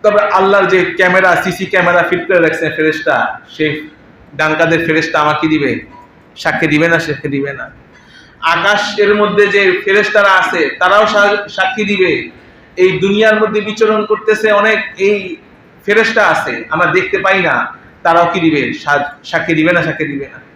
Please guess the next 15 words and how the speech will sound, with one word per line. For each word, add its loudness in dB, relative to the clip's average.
অসংখ্য 2
অগণিত 4
আল্লাহর 4
বান্দারা 0
সা-, -2
সাক্ষী -4
দিবে। -2
আমরা 4
যেমন 4
আল্লাহর 4
বান্দা, 2
ফেরেশতারাও 2
কি -4
আল্লাহর 2
বান্দা? 0